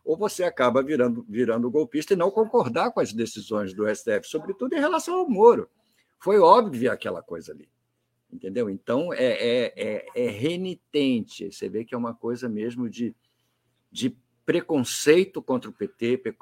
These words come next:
preconceito contra o Lula, e essa idealização dessa gente bem pensante. E o, e o Moro não é nem bem pensante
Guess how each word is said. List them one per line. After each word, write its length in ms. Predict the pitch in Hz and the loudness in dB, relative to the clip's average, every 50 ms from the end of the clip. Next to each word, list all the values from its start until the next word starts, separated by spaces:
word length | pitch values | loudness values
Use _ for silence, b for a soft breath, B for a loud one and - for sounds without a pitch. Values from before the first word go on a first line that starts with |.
| - _ _ | -20 _ _
preconceito 680 | - 113 - - 90 - - - 131 156 175 170 - 123 | -10 -10 -10 -10 -14 -14 -8 -4 -2 -2 -2 -4 -8 -10
contra 320 | - 123 113 107 - 110 | -8 -8 -8 -6 -8 -10
o 40 | 98 | -10
Lula, 500 | 95 90 98 113 135 147 147 151 156 - b b b b b b b b b b b b _ _ _ _ _ _ _ _ _ | -8 -6 -4 -2 -2 -2 -2 -4 -4 -6 b b b b b b b b b b b b _ _ _ _ _ _ _ _ _
e 200 | - 190 196 190 | -6 2 6 6
essa 320 | 202 196 190 185 - - 202 | 6 6 4 -2 2 4 4
idealização 1400 | 202 196 160 151 165 185 180 180 190 170 151 180 175 143 123 - - - - 170 190 208 208 208 202 190 160 | 4 4 0 2 4 4 6 6 2 2 2 0 0 0 -2 -4 -6 -4 -2 0 0 2 0 0 0 -2 0
dessa 360 | 135 151 156 143 151 151 131 117 | 0 0 0 0 0 0 -2 -2
gente 1000 | - - - 120 143 175 185 185 180 156 127 - - - - - - 202 - - _ _ _ _ _ _ _ _ | -2 -4 -4 -2 -2 -2 -2 -2 -2 -4 -4 -4 -6 -8 -6 -6 -6 -8 -10 -12 _ _ _ _ _ _ _ _
bem 340 | _ - 156 165 180 175 147 | _ 0 2 2 2 0 -4
pensante. 680 | - 156 147 131 110 - - - - 165 175 175 - 185 | -2 -2 -2 -2 -2 -4 -8 -8 -4 -4 -4 -2 0 0
E 80 | 233 | 2
o, 240 | 247 247 220 175 131 | 2 2 0 0 -2
e 120 | 147 202 226 | -2 -2 0
o 80 | 220 | 0
Moro 320 | 202 185 196 240 294 320 294 | 2 4 4 4 4 6 4
não 100 | 277 247 | 4 4
é 60 | 226 | 6
nem 220 | 214 254 330 339 | 4 4 2 2
bem 200 | 330 349 349 330 | 0 -2 -2 0
pensante 840 | - 277 185 - - - - 185 247 262 214 202 - - 95 - | -2 0 0 0 -2 -2 -2 0 0 0 0 -2 -4 -6 -10 -10